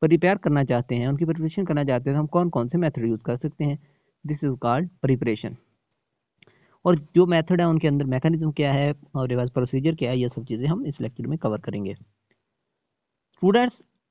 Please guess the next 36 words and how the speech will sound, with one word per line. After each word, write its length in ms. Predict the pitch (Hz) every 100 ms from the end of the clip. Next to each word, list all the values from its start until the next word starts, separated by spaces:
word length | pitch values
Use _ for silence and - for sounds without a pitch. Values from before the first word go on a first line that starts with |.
| _ _ -
अगर 180 | 190 233
आपने 260 | 190 170
मेरे 200 | 165 147
पहले 220 | 143 147
लेक्चर 280 | 147 139 147
नहीं 220 | 131 165
देखे 260 | 180 160 165
क्लास 300 | 156 135 135
एट 140 | 135
के, 160 | - 131
जो 120 | 127
पहले 300 | 127 127 127
चैप्टर 460 | - _ - 135 147
नंबर 180 | 139 135
एट 220 | 151 156
के 120 | 135
जो 100 | 131
पहले 260 | 135 143 165
च-, 380 | 151 143 139 135
लेक्चर्स 340 | 131 175 151
हैं, 160 | 123 120 -
चार 200 | - 131
लेक्चर्स, 320 | 143 131 151 143
पाँच 320 | 123 120 135
हो 80 | 147
चुके 240 | 135 143
हैं, 180 | 143 160 - _ _ _ _
अगर 140 | 143 151
आपने 240 | 151 156
वो 100 | 143
नहीं 220 | 131 139 185
देखे 280 | 165 165
अल्केन 400 | 151 135 131 139 151
के, 180 | 151 143
अल्कीन 400 | 131 135 147 156
की 240 | 135